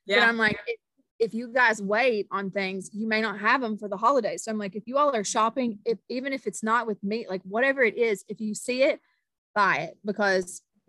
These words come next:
Speaker 1: it may not be here once, you know, we get to the holiday season." And that's scary, you know,
Speaker 2: I
Speaker 1: from a
Speaker 2: know.
Speaker 1: retailer standpoint, like, am I gonna have product for the busiest season of the year?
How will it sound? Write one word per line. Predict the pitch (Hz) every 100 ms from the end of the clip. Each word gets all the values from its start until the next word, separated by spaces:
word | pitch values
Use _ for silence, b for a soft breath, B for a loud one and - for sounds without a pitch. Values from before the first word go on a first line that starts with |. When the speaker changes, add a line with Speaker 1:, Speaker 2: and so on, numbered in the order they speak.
| 202 180 208
Speaker 1:
it | 202 180
may | 185
not | 156 180
be | 180
here | 151 139 -
once, | 202 190 - - -
you | 214
know, | 185
we | 185
get | 185 175
to | 202
the | 190
holiday | 185 190 180
season." | - 226 208
And | 196 190
that's | 208 -
scary, | 190 226 185 151 - -
you | 196
know, | 170
Speaker 2:
I |
Speaker 1:
from | 185 185
a |
Speaker 2:
know. |
Speaker 1:
retailer | 180 226 226 180
standpoint, | 180 185 185 - 185 175
like, | 175 180
am | 202
I | 190 196
gonna | 202 185
have | 185 -
product | 208 226 185 180 _ _ _ _ _ -
for | 220
the | 202
busiest | 220 214 208 -
season | 240 196 185
of | 180
the |
year? | 196 262 175 98 151